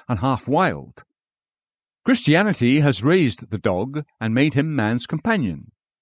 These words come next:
as it will raise all the brute creation, till the outrages of vivisection and the cruelties of the vulgar will be things unheard of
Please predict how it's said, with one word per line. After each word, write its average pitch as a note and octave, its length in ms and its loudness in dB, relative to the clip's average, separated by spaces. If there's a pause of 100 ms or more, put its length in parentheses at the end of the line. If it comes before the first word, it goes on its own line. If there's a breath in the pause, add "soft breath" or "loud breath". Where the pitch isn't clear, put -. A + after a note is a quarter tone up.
as G#2 140 0
it C3 100 0
will B2+ 220 2
raise A#2 340 4
all G3+ 240 2
the A#2 100 0
brute - 340 -6
creation, F#2 600 -6 (340)
till B2 140 2
the A2+ 120 4
outrages A#2 600 0
of G2 120 0
vivisection B2 800 -2 (180 soft breath)
and A#2+ 140 2
the A2 60 2
cruelties C3 520 2
of E2+ 120 -2
the G#2+ 80 0
vulgar A2+ 500 0 (240 soft breath)
will B2+ 80 2
be B2+ 120 4
things D3+ 360 0 (100)
unheard C#3+ 460 2
of G#2+ 200 -2